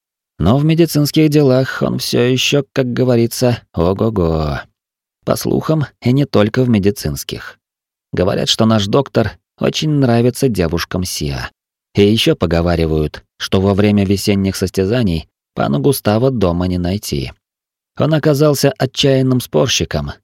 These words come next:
и азартно делает ставки на своих любимчиков,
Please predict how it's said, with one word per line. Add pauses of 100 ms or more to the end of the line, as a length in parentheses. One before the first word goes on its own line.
(200)
и
азартно
делает
ставки
на
своих
любимчиков,